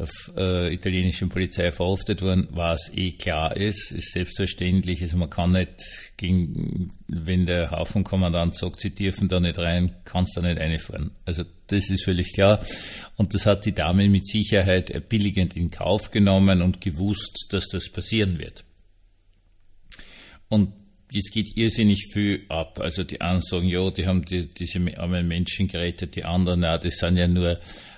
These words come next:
ähm, äh, illegale Schleuser. Dann sagen welche halt, ja, und die Kirche muss sich für die einsetzen. Die anderen sagen,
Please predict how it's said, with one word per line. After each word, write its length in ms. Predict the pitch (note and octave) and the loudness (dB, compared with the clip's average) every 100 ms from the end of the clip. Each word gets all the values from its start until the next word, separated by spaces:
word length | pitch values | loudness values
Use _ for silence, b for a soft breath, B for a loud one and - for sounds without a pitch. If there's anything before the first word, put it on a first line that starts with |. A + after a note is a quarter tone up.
| - | -4
ähm, 560 | F#2+ F2+ E2+ F2 E2+ - | 2 2 4 4 4 2
äh, 540 | F2 E2+ D#2+ C#2+ D#2+ - | 0 -2 -2 -6 -6 -4
illegale 1120 | - G2 F#2+ E2+ D#2+ F2+ F2+ F2+ F2 D2+ D#2+ | -2 0 0 2 2 4 2 2 0 -2 -6
Schleuser. 1040 | D#2 - - D#2 E2 G2 F#2+ G#2 F#2+ F#2 B B B B B - - | -6 -6 -4 0 2 2 4 4 6 4 B B B B B -20 -2
Dann 160 | F#2+ F#2+ | 2 4
sagen 360 | G2 F#2+ F2+ | 6 6 6
welche 480 | F2 F2+ - G2 D#2+ | 4 2 2 2 2
halt, 360 | F2+ F2+ E2 F2 | 2 2 0 0
ja, 80 | F2 | 4
und 720 | G#2 G2+ C2 F2+ F#2 F#2 - | 6 4 4 2 4 4 2
die 60 | F#2+ | -6
Kirche 440 | - G2+ G2+ G2+ | -2 0 0 2
muss 180 | G2 F#2 | 2 2
sich 240 | - F#2 | -2 -4
für 120 | - F2+ | -2 -2
die 380 | - A2 G#2 | 0 0 2
einsetzen. 640 | F#2 F#2+ F2+ F2 F2 - G2 | 4 4 4 0 -4 -2 -2
Die 80 | E2 | 2
anderen 280 | F#2 F#2+ F#2 | 4 4 2
sagen, 400 | - F2+ F2 | 0 0 0